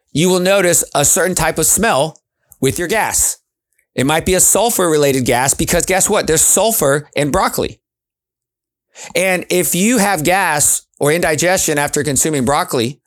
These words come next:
immediately after, I'm talking seconds within minutes, you have a problem breaking down broccoli.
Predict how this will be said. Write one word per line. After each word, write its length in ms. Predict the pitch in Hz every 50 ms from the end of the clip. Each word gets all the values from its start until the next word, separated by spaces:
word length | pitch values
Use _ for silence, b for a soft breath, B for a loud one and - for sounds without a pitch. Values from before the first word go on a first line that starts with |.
| _ _ _
immediately 680 | - 147 151 151 175 208 220 202 170 - 139 135 131 120
after, 200 | 117 117 - 143
I'm 80 | 170
talking 280 | - 185 156 131 139 120
seconds 400 | - - 160 156 - 170 147 131
within 320 | 139 113 135 131 117 117
minutes, 720 | 143 175 160 131 - - - B B B B B B B B B B B B B B B B B B B _ -
you 180 | 127 170 226
have 160 | 226 196 170
a 60 | 180 143
problem 480 | - 170 160 165 170 170 170 160 - _ _ -
breaking 280 | 147 147 143 147 151
down 220 | 147 147 147 147 139
broccoli. 460 | 165 185 214 - - 82 - -